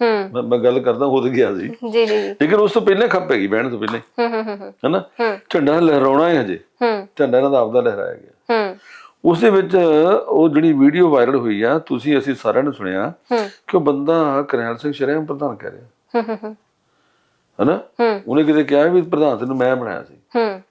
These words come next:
Speaker 2: ਹਾਂ, ਤੂੰ ਨਹੀਂ ਬਣਾਇਆ ਸੀ।
Speaker 1: ਹੂੰ।
Speaker 2: ਵੀ ਤੂੰ, ਮੈਂ ਮੁੱਲ ਲਿਆ ਸੀ ਪ੍ਰਧਾਨਗੀ।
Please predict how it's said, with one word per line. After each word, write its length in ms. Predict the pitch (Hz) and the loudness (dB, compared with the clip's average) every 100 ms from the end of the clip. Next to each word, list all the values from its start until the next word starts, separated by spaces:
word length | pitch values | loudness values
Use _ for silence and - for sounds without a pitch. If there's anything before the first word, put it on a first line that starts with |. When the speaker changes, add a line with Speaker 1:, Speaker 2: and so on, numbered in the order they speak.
| _ _ _ _ - | _ _ _ _ -4
Speaker 2:
ਹਾਂ, 80 | 151 | -2
ਤੂੰ 240 | - 160 | 4 4
ਨਹੀਂ 100 | 175 | 4
ਬਣਾਇਆ 300 | 196 131 92 | 2 0 -4
ਸੀ। 100 | 90 - - | -8 -14 -6
Speaker 1:
ਹੂੰ। 240 | 226 190 180 - - - _ 180 | -4 -4 -10 -20 -20 -20 _ -2
Speaker 2:
ਵੀ 60 | 196 196 | -2 2
ਤੂੰ, 400 | 190 226 220 - _ _ _ _ _ _ 160 | 4 4 0 -8 _ _ _ _ _ _ -2
ਮੈਂ 120 | 180 | 0
ਮੁੱਲ 280 | 170 156 165 | 2 2 4
ਲਿਆ 240 | 160 123 | 2 0
ਸੀ 80 | 101 | -2
ਪ੍ਰਧਾਨਗੀ। 440 | 117 113 123 92 | -8 -8 -8 -10